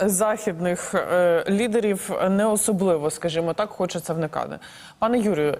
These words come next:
я дякую вам за думки. Е, наші глядачі по-, просять ще окремо подякувати вашому бійцю, який також тут налаштовував нас на сьогоднішній день.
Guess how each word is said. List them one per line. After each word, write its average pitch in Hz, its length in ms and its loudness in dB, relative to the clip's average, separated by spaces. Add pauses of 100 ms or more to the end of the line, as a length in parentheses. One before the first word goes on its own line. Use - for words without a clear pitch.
я 196 240 0
дякую 208 500 0
вам 240 380 0
за 180 420 2
думки. 196 680 0
Е, 175 280 2
наші 196 360 -2
глядачі 190 420 0
по-, 175 200 -6
просять 185 840 -2
ще 185 220 0
окремо 175 500 0
подякувати 170 640 0
вашому 160 460 0
бійцю, 185 480 0
який 165 420 0
також 160 440 -4
тут - 300 -8
налаштовував 151 840 -2
нас 156 320 -2
на 170 80 2
сьогоднішній 170 720 -2
день. 214 340 0